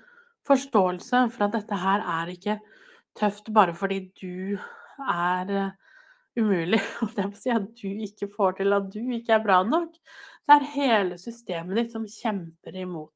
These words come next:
deg. Så vi kan ikke på dag én hoppe rett på store mindfulness-øvelser, eller yoga, eller pilates,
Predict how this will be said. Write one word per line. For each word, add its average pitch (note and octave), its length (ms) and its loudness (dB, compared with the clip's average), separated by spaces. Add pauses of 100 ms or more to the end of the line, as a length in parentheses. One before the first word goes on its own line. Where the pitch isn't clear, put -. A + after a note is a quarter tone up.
deg. G#3 180 -4 (840)
Så A3+ 120 0
vi B3 220 2
kan G3 320 2
ikke B3 260 -2
på A3+ 140 -4
dag G3+ 320 2
én G3 340 2 (140)
hoppe G3+ 340 -2
rett G3+ 220 -4 (220)
på F#3+ 240 6 (760)
store F#3+ 560 -2
mindfulness-øvelser, F3 1300 -2
eller F3 180 -8
yoga, F3+ 800 2
eller E3 160 -10
pilates, F3 720 -4